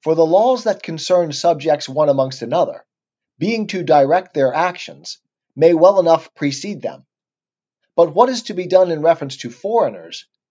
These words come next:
depending much upon their actions, and the variation of designs and interests,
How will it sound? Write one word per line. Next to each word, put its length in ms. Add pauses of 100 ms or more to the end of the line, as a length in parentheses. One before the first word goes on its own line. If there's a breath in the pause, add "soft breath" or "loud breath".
(160)
depending 480
much 300
upon 340
their 180
actions, 600 (380)
and 160
the 60
variation 680
of 100
designs 560
and 120
interests, 640